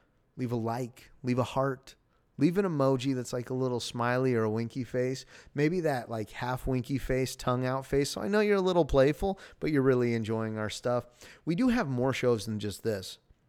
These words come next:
Like I've been saying, tomorrow you get the Christmas present of On Today's Episode with Anthony. He talks about the season finale of Hawkeye. You are not going to wanna miss it. <laughs>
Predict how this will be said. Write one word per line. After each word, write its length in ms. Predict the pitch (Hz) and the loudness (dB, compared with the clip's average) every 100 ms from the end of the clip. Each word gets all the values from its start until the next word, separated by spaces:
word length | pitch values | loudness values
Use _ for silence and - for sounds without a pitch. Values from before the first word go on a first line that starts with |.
| _ - | _ 0
Like 200 | 127 131 | 0 2
I've 140 | 127 | 0
been 160 | 135 123 | -2 -2
saying, 280 | 160 160 | -2 -4
tomorrow 300 | 131 127 147 | -4 -2 0
you 120 | 147 127 | 0 0
get 100 | 127 | -2
the 80 | |
Christmas 340 | 117 143 - 120 | 0 0 0 2
present 380 | 131 131 139 - | 2 2 -2 -6
of 240 | 135 117 - - - | -6 -6 -10 -20 -8
On 220 | 131 135 | -6 -2
Today's 380 | 135 131 135 131 | 0 0 0 -2
Episode 380 | 165 - 107 104 | -2 -2 -2 -2
with 120 | 101 | 0
Anthony. 360 | 117 135 147 | 2 0 -2
He 100 | 196 | -4
talks 260 | - 113 110 | -2 -4 -2
about 280 | 120 123 123 - - - | -2 -2 -4 -12 -18 -6
the 120 | 113 | -4
season 560 | 101 - 143 143 156 143 | -2 2 2 2 0 0
finale 680 | - 127 127 127 127 127 | 0 2 2 2 0 0
of 140 | 127 - | -2 -2
Hawkeye. 520 | 131 120 - 104 98 - _ - | -2 -2 -2 -4 -6 -12 _ -2
You 180 | 123 | 0
are 80 | 113 | 2
not 440 | 104 104 113 113 120 | 2 2 2 0 0
going 260 | 113 107 | 0 0
to 100 | 104 | -2
wanna 220 | 110 104 | 0 0
miss 260 | 104 101 - | 0 -4 -6
it. 140 | 101 _ _ _ _ _ _ - - - _ _ - | -12 _ _ _ _ _ _ -16 -16 -20 _ _ -4
<laughs> 800 | - - - - - - 180 | -2 -2 -2 -2 -2 -4 -12